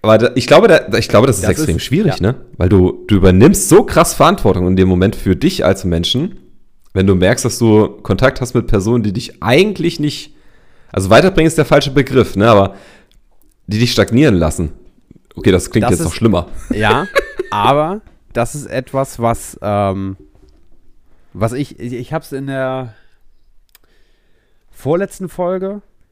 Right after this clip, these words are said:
Speaker 2: als da so die, die, die Fra-, äh, hab ich ja gesagt, ich möchte ehrlicher sein. Ich möchte ehrlicher zu meinem Umfeld sein und ich möchte auch ehrlicher zu den Menschen
Speaker 1: Mhm.
Speaker 2: sein, äh, oder zu mir selber sein. So. Und genau das passiert mir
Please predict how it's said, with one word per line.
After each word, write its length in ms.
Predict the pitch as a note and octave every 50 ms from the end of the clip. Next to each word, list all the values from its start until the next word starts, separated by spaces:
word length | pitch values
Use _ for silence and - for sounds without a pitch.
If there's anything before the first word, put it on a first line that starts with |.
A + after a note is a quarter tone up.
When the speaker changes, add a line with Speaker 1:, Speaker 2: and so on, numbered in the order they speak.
| _ _ _ _
Speaker 2:
als 280 | - - B2+ B2 - -
da 140 | C3+ B2+
so 120 | A#2+ B2+ B2
die, 260 | A#2 B2 A#2+ A#2+ G#2
die, 180 | - A2 A2+ F#2+
die 140 | A2 A2
Fra-, 420 | - - - G#2+ F#2+ C#2 E2 A2 A2
äh, 20 |
hab 180 | G#2 G2+ A2+ A#2+
ich 60 | B2
ja 60 | C3+
gesagt, 200 | C3 A#2+ B2 F#2+
ich 60 | F#2+
möchte 220 | A2+ A2+ - - F#2
ehrlicher 400 | F#2+ A#2 B2+ C3 A#2+ G2 G#2+ F2
sein. 200 | F2+ F2 E2+ D#2
Ich 100 | D#2 G2+
möchte 320 | G#2+ A2 G#2+ - A2+ G#2
ehrlicher 440 | - - - G#2+ B2 B2 A#2 B2 G#2
zu 180 | - - - G#2
meinem 180 | B2 F#2 E2+
Umfeld 320 | G#2 B2+ - - D#3 D3+ -
sein 220 | E3+ F#3 C4 D4 _ _ _ _ _ _ _ _ _
und 140 | - - A#2+
ich 80 | G#2 B2
möchte 240 | D3 C#3+ - C#3+
auch 40 | B2+ F#2+
ehrlicher 340 | A2 B2+ C3 - C#3 B2+
zu 180 | - - - A#2+
den 280 | A#2 A2+ A#2+ A2+ G#2+ A2
Menschen 340 | A2 A2+ A#2+ G2+ F2+ -
Speaker 1:
Mhm. 40 | G#2
Speaker 2:
sein, 420 | - G2+ G2+ G#2 G#2+ G#2 G#2 F2 C#2+
äh, 180 | - F2 F#2
oder 220 | F2+ B2 B2+ B2+ -
zu 120 | - B2+
mir 120 | A#2+ A#2 G2+
selber 280 | G#2 G#2 G#2 G#2+ G#2
sein. 280 | F2 F2 D#2+ D#2 D2+ - _ _
So. 260 | - F#2+ F2+ E2 - _ _ - _ _ _ _ _ _ _ _ _ _ _ _ -
Und 300 | - B2+ C3+ C3+ - - _ _ _ _ _ _ _ _ _ _
genau 340 | - A#2 A2+ B2+ D3 F3+ G3+
das 360 | E3+ D3 D#3+ D#3+ - - -
passiert 600 | - - C3+ - - - C#3 C#3 C#3 C3+ - - -
mir 460 | G#2 A2+ B2 C3+ C#3 C#3 C#3+ D3